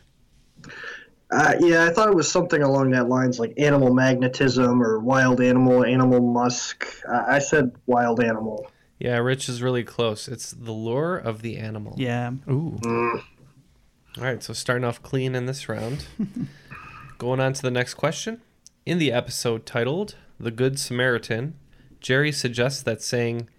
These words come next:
Speaker 2: "You are so good looking," should replace what?
Speaker 4: I know this one.
Speaker 1: I'm locked in.
Speaker 3: Hmm.
Speaker 4: Mm-hmm.
Speaker 3: Oh, what is it? You are so good looking.
Speaker 1: <laughs>
Speaker 3: God, 'cause I know it. Hmm.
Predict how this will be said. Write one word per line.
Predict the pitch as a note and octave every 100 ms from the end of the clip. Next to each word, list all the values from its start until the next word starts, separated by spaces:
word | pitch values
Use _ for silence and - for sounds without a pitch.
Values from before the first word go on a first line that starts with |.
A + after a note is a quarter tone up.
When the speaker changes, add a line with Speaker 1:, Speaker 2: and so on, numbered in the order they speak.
| _
Speaker 2:
"You | C3+
are | C3
so | A#2 - D3
good | D#3 E3+
looking," | C#3 C#3+ C#3+ A2 A2+
should | - A#2
replace | A2+ - A#2 A#2+ - B2
what? | A#2 A2+ A2+ C3 C3 - - - - _
Speaker 4:
I | D3+
know | G#2+
this | G#2 B2
one. | G#2+ A2 C#3+ - - - _ _ _
Speaker 1:
I'm | C#3 D3
locked | C3 -
in. | A2+ G#2+ - _ _
Speaker 3:
Hmm. | C#3+ B2+ C3 A#2 G#2+ A2+ _ -
Speaker 4:
Mm-hmm. | A2+ A2+ D#3 - - - - - _ _
Speaker 3:
Oh, | D3+ C#3+
what | B2+ D3+
is | E3+ E3+
it? | A2+ - - _ _ _ _ _ _ _ _ _ _
You | - E3
are | B2 G#2+
so | - - E3+ F#3 F#3+ G3 G3 G3 G3 G3
good | C#3+ C#3+ -
looking. | C#3+ - E3 D3+ - -
Speaker 1:
<laughs> | - - -
Speaker 3:
God, | B3+ A#3+ E3 - - - D#3 - - - - - - C3+ - -
'cause | - D3
I | C3+
know | D3 D3
it. | C3+ - - - -
Hmm. | C#3+ A2+ A2